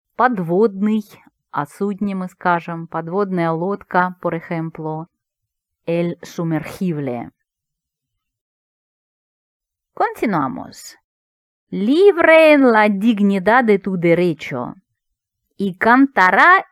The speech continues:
en la luz y a pleno pecho tu dulce voz, oh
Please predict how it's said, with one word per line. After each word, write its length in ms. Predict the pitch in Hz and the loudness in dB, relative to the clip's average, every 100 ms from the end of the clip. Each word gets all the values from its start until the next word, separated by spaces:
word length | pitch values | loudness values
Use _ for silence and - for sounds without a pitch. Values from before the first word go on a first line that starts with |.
| _ - | _ 2
en 380 | 277 277 254 | 4 4 4
la 360 | 240 196 175 165 | 2 2 4 2
luz 400 | 214 339 349 - | 2 0 -2 0
y 120 | 226 | 4
a 160 | 165 160 | 4 2
pleno 420 | 180 170 165 151 | 0 0 0 -4
pecho 800 | - 311 330 - 277 277 285 294 _ - | -2 0 0 0 2 2 2 -4 _ -2
tu 160 | 285 | 0
dulce 520 | 254 254 214 - 175 | 4 2 2 0 2
voz, 280 | 165 151 - - - - _ - _ - | 4 4 0 -14 -20 -20 _ -20 _ -2
oh 300 | 254 311 | 0 0